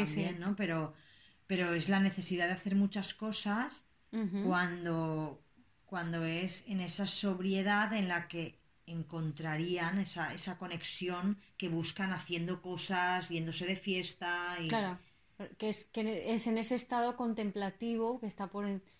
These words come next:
Speaker 2: como, como ese águila que vuela por encima
Speaker 1: Eso
Speaker 2: del
Speaker 1: es,
Speaker 2: campo, ¿no?
Speaker 1: eso
Speaker 2: Que lo
Speaker 1: es.
Speaker 2: ve todo.
Speaker 1: Claro. Y ellos lo tienen en, en,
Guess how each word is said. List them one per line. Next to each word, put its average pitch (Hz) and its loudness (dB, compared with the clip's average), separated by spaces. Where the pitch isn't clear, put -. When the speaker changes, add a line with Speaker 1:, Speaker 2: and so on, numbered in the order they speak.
Speaker 2:
como, 196 -2
como 214 0
ese 226 4
águila 254 2
que 233 2
vuela 208 0
por 208 -6
encima 196 0
Speaker 1:
Eso 165 2
Speaker 2:
del 170 0
Speaker 1:
es, - -8
Speaker 2:
campo, 170 -4
¿no? 175 -6
Speaker 1:
eso 254 -8
Speaker 2:
Que 185 -6
lo 180 0
Speaker 1:
es. 175 -4
Speaker 2:
ve 185 -2
todo. 175 -4
Speaker 1:
Claro. 151 -8
Y 160 0
ellos 180 2
lo 185 0
tienen 180 -4
en, 190 0
en, 190 -6